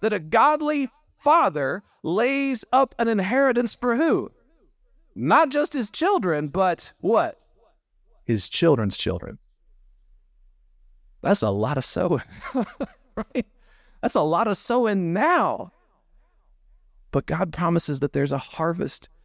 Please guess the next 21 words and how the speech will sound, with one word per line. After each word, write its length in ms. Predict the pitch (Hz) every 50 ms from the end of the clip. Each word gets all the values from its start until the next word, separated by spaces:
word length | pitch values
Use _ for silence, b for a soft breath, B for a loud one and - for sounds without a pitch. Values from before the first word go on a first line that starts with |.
| _ _ _
that 140 | 151 151 -
comes. 340 | - 208 220 202 135 123
You 60 | 135 160
want 140 | 180 175
a 40 | 151
strong 360 | - - - 170 175 180 180
financial 440 | 165 - 175 170 170 170 180 - 180
position? 420 | - 156 156 170 185 - - 202 175
Tithe, 400 | - 170 165 165 160 135 117 110
be 120 | 143 165
generous, 420 | 156 151 160 175 165 131 113 -
care 220 | - - 160 160 160
for 100 | - 160
the 100 | 160 160
poor, 300 | - - 143 165 160 135
keep 360 | - - - 175 185 - -
the 100 | - 165
Lord's 340 | 135 120 135 151 151 139 -
day. 200 | - 135 123 120 -
It's 240 | - 110 - -
not 460 | 120 120 120 127 135 151 165 - -